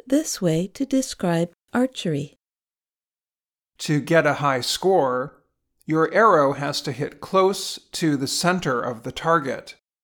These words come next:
Speaker 1: When we use target to talk about what we want to do in the near term, it is often an exact number,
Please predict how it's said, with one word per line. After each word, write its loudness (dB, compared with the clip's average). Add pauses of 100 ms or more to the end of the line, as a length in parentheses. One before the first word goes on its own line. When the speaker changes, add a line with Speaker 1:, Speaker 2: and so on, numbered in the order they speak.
(1200)
Speaker 1:
When 6
we 8
use 4
target 2
to -8
talk -6
about -6 (380)
what -2
we 2
want -2
to -6
do -2
in -2
the -2
near 2
term, -4 (880)
it -2
is 0
often 0
an 0
exact 2
number, 2